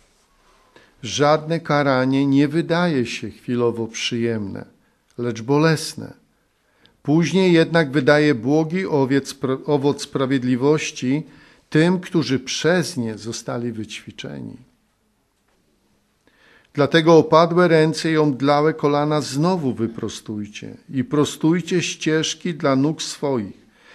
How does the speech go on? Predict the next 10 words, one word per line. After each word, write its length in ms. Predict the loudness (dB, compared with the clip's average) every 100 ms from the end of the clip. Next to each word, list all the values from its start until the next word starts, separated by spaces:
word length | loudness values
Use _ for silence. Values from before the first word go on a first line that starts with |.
| -20 _
aby 260 | -2 0 2
to, 200 | 2 0
co 220 | 0 -2
chrome, 520 | 0 2 4 4 2
nie 140 | 0
zboczyło, 840 | -2 -2 -2 -2 -2 0 0 -2 0
ale 200 | 0 0
raczej 320 | 0 -2 -2
uzdrowione 680 | -2 -2 -2 0 0 0 -2
zostało. 680 | -6 -12 -10 -8 -8 -12